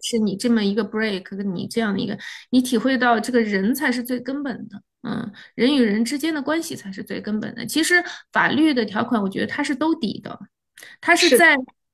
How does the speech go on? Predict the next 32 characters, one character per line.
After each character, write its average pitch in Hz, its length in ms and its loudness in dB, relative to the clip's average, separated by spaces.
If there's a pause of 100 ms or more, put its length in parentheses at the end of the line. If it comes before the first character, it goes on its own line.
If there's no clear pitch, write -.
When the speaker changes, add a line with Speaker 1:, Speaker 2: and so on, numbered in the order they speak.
(100)
Speaker 1:
人 254 300 4
的 359 120 6
那 370 120 4
个 330 120 4
层 262 180 4
面 320 160 4
问 330 140 4
题 285 120 4
都 349 140 2
解 269 220 0
决 240 160 0
不 320 160 -2
了 285 300 -2
了， - 260 -12 (340)
我 226 140 -2
们 233 180 2
用 262 340 0
法 240 240 -6
律 220 420 -6 (220)
来 202 480 0
去 202 420 -4
保 180 340 -4
持 - 400 -4
这 196 100 -10
个 196 100 -4
公 220 300 0
平、 190 300 -6
公 226 240 0
正 208 260 -4
哈、 185 220 -10
正 196 200 -2
义。 190 360 0